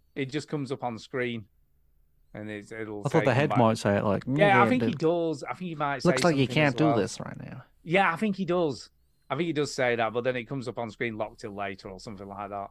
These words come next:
Speaker 1: "Come back later." So I know there's more powers I'm gonna get, which will, uh, you know, enable me to get to these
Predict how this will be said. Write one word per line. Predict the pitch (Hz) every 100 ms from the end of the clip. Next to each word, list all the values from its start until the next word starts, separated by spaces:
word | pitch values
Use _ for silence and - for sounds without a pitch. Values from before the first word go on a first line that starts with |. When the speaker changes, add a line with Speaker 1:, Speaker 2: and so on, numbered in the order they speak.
| -
Speaker 1:
"Come | 107
back | 95 104
later." | 101 98 - 92 - _ _ _ _ _ _ _ _ _
So | 196 190
I | 185
know | 214
there's | 175 165
more | 180 175 156 135
powers | 160 160 147 135
I'm | 139 135
gonna | 139 135
get, | 135 156 117
which | 127 120
will, | 131 127 127 131
uh, | 131
you | 131
know, | 127 117
enable | 120 123 120
me | 120
to | -
get | 127 117 -
to | 123
these | 123 117 117 113 -